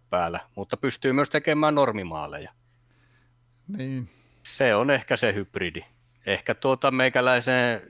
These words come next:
Speaker 1: kakkosjoukkuettakin voisi sitten jonkunlaiseksi hybridijoukkueksi sanoa, että se kuitenkin parhaimmillaan pystyy jumalaiseen keskushyökkäykseen. Ehkä sillä vielä jo-,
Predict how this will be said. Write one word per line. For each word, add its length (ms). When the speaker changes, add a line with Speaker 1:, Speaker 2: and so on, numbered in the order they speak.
Speaker 1:
kakkosjoukkuettakin 1080
voisi 220
sitten 260
jonkunlaiseksi 760
hybridijoukkueksi 1000
sanoa, 540
että 280
se 300
kuitenkin 560
parhaimmillaan 640
pystyy 420
jumalaiseen 680
keskushyökkäykseen. 1300
Ehkä 260
sillä 280
vielä 200
jo-, 260